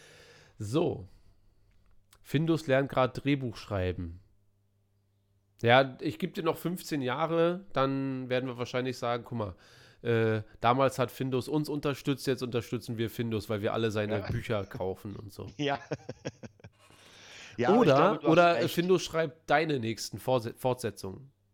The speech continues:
Speaker 2: <laughs> Ich glaube aber, du hast recht, äh, wenn, wenn jetzt Fans da rangehen würden, dann würde man einen Mischmasch haben.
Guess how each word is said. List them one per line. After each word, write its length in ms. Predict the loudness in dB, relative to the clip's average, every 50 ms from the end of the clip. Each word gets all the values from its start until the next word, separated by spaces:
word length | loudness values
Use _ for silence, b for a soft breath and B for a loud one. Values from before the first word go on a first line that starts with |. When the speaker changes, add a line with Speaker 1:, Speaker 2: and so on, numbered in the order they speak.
| _ _ _ -10
Speaker 2:
<laughs> 100 | -10 -10 -10 -14 -16 -16 -18 -20 -20 -20 -20 -20 B B B B -6 B
Ich 80 | -2
glaube 200 | 0 0 0 0 -2
aber, 140 | -2 -2
du 80 | -2 -2
hast 200 | -4 -4 -6 -4
recht, 300 | -4 -4 -4 -4 -10 -16 B B B B B B B
äh, 160 | -2 -2 0 0
wenn, 320 | -2 -4 -4 -6 -8 -4
wenn 120 | -4 -2 -2
jetzt 180 | -2 -4 -4
Fans 360 | -6 -6 -4 -4 -6 -6 -6
da 160 | -4 -4 -2 -2
rangehen 460 | -2 -4 -6 -8 -12 -12 -12 -10 -8
würden, 180 | -6 -6 -4
dann 160 | -4 -4 -2 -2
würde 140 | -4 -4
man 160 | -4 -6 -6 -8
einen 160 | -8 -12 -12
Mischmasch 460 | -12 -12 -12 -8 -8 -8 -8 -8 -8
haben. 380 | -6 -4 -4 -4 -6 -8 -14